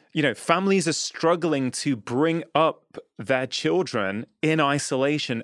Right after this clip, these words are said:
away from their communities. Yet we still think that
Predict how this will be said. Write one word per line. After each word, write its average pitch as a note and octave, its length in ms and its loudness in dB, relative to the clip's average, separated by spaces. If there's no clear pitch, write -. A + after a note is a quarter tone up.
away C3 480 2
from A#2 340 -4
their A#2+ 160 -4
communities. C#3 840 -6
Yet C3+ 220 0
we C3 80 -2
still D#3+ 280 0
think C#3 500 -2
that B2+ 300 2